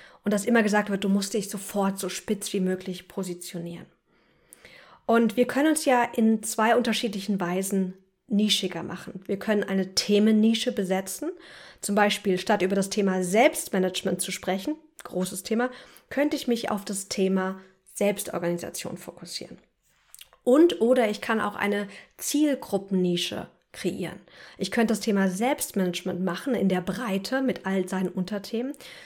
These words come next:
aber dann zum Beispiel nur für nebenberufliche Gründerinnen, die ein Coaching-Business machen wollen. Als Beispiel.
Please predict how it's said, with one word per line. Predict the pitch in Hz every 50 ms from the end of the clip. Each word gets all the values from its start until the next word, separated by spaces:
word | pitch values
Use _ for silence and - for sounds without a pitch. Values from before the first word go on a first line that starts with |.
| - - _
aber | - 208 220 214
dann | 226 233 262 240
zum | - 254 226
Beispiel | 214 208 220 - - - 214 208
nur | 214 220 247 269 269 285 285 285 285
für | 285 - - - 269 262 262 254 254 247 247 247 247 - - - - - - - - _ -
nebenberufliche | 214 220 254 277 269 240 233 233 233 226 247 220 196 208
Gründerinnen, | 202 - 214 208 226 220 214 208 208 208 190
die | 196 196
ein | 196 190
Coaching-Business | - 190 185 185 - 185 180 180 175 - 180 - -
machen | 180 175 - - - -
wollen. | - - - _ _ _ _ _ _ _ _ _ -
Als | - 208 202 -
Beispiel. | - - - - - - 151 -